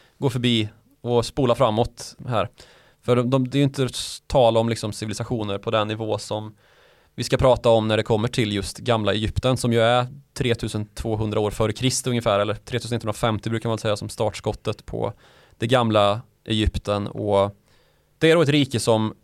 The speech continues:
skapades när klimatförändringar och ökenexpansion gjort att småsamhällen trängdes ihop i vad vi kallar för Nildeltat.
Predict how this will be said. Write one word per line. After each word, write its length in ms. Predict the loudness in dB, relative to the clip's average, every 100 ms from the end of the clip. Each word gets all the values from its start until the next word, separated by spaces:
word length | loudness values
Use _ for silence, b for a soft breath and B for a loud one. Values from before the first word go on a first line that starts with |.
| -14
skapades 680 | 0 4 4 4 2 0 -2
när 240 | 0 0 -2 _
klimatförändringar 840 | -2 2 4 2 2 2 2 2 0
och 420 | 0 2 2 2 -2 -2
ökenexpansion 1300 | 2 2 2 -6 -4 -6 -2 0 0 2 2 2 0 -4 _ -20 _ -16
gjort 440 | -6 -4 -6 -8 -2
att 500 | -2 -2 -16 -18 -18 b b b b b b _
småsamhällen 760 | 0 4 4 4 4 2 2 2
trängdes 360 | 2 2 2
ihop 440 | 0 2 2 0 -4
i 280 | -2 -2 0
vad 260 | 2 2
vi 80 | 0
kallar 280 | -2 0 0
för 140 | -2 -4
Nildeltat. 1300 | -2 -2 -2 -8 -2 2 2 0 0 0 -4 -18